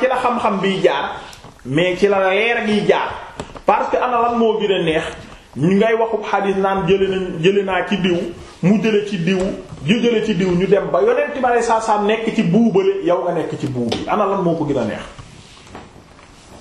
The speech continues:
Ñi ko xamul nag dañ naan moo sa, sa, saa yi moom xoolal fii mu ne foog na ne wax na lu am solo.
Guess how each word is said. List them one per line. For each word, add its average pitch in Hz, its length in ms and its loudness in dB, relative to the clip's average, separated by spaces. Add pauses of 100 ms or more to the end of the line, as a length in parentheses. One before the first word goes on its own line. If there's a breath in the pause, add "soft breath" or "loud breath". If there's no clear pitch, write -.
(140)
Ñi 165 80 -2
ko 196 120 2
xamul 131 320 0
nag 147 180 0
dañ 135 180 0
naan 135 200 0 (100)
moo 107 140 -2 (920)
sa, 80 60 -6 (180)
sa, 101 140 -6
saa 101 320 -2
yi 90 140 -4
moom 87 220 -8
xoolal 95 320 -2
fii 123 220 -4
mu 117 120 -2
ne 110 80 0
foog 120 280 0
na 107 100 -2
ne 104 80 0
wax 110 200 2
na 104 100 -2
lu 92 80 -2
am 98 160 -2
solo. 80 340 -8